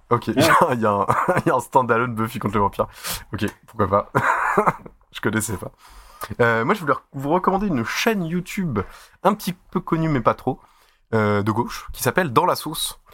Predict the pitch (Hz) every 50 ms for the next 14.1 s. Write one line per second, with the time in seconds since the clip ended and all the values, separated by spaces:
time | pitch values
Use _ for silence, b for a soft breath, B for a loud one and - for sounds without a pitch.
0 | b b b b b b _ - 110 107 107 107 107 104 101 101 95 90 - 95
1 | 98 - 147 131 104 98 - - - 123 - - 147 127 95 104 113 - - 165
2 | 139 - - _ - - 101 104 101 110 113 117 110 135 - - 113 - 107 131
3 | 117 98 85 - - 98 95 - - 175 139 127 113 117 151 202 190 127 107 -
4 | - - - 107 101 98 95 98 - 113 - - 113 - - - 151 120 113 104
5 | 120 135 110 98 - - 104 104 110 110 107 - 113 107 107 131 127 - 104 98
6 | - 139 131 - - 113 104 101 101 - - - B B B B B B B B
7 | B - 120 117 117 233 214 - - 175 - - 143 - - 208 208 - 131 131
8 | 120 - - 196 - - 143 127 123 120 117 110 117 - - - - - - 117
9 | - - - 180 - - - 127 120 113 - - 190 180 - - 127 147 170 -
10 | 117 107 104 - 139 135 131 165 208 B B B B B B _ - 123 131 123
11 | 117 120 104 127 156 180 - - 113 110 120 143 156 160 151 151 170 160 147 -
12 | - - 156 139 127 123 127 127 - 139 131 123 - - 160 175 - - 107 110
13 | 101 107 151 156 139 147 131 135 139 135 131 - - 139 - 139 123 117 - -
14 | 131 -